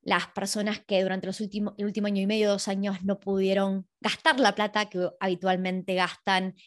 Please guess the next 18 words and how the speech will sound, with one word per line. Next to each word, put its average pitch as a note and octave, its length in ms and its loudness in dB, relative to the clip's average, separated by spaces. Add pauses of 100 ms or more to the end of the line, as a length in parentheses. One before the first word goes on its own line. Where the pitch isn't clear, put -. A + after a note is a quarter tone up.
(100)
en F#3 200 -6
salidas, C#4 840 4
en F#3 200 -4
viajes, B3+ 640 2 (140)
tienen G3 220 -2
un F#3+ 80 0
nivel F#3 220 0
de F#3 40 -2
efectivo F3+ 720 -2
bastante F#3+ 500 -4
superior F#3+ 600 -4
al F3 120 -6
que F3 80 -8
suelen F3+ 340 -6
tener E3 220 -6
en E3+ 100 -6
el D#3+ 160 -8
tiempo. B3+ 520 -2